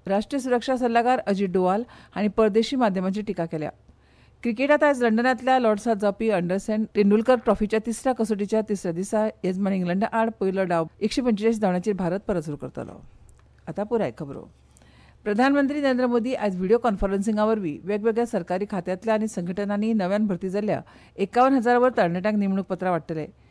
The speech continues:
ही कार्यावळ सरकाराच्या चालू आशिल्ल्या रोजगार मेला उपक्रमाचो एक भाग. तशेंच ह्या कार्यावळी वेळार प्रधानमंत्री नव्यान भरती जाल्ल्या लोकां वांगडा उलयतले. सोळावो रोजगार मेला देशभरांतल्या सत्तेचाळीस सुवातींनी आयोजीत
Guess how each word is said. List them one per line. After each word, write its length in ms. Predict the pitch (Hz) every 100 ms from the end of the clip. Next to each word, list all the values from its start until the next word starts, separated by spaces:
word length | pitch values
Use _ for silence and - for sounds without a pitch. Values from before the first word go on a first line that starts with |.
| _ -
ही 80 |
कार्यावळ 340 | 214 208 214 262
सरकाराच्या 500 | 269 247 247 247 262
चालू 240 | 240 220
आशिल्ल्या 340 | 220 208 226 226
रोजगार 360 | 214 185 202
मेला 240 | 196 185 190
उपक्रमाचो 500 | 180 180 175 170 202
एक 140 | 180 160
भाग. 160 | 147 - - _ - -
तशेंच 200 | - 254
ह्या 100 | 277
कार्यावळी 380 | 277 254 233 254
वेळार 220 | 254 254
प्रधानमंत्री 540 | 254 208 208 220 220 254
नव्यान 260 | 226 202
भरती 240 | 196 175 196
जाल्ल्या 240 | 190 202
लोकां 220 | 190 175
वांगडा 200 | 175 175
उलयतले. 400 | 180 165 165 156 - _ _ _ _ _
सोळावो 360 | - 240 226 269
रोजगार 320 | 269 220 269
मेला 240 | 269 269 269
देशभरांतल्या 540 | 220 202 214 208 226
सत्तेचाळीस 480 | 220 180 175 208 208
सुवातींनी 340 | 190 175 190
आयोजीत 220 | 196 165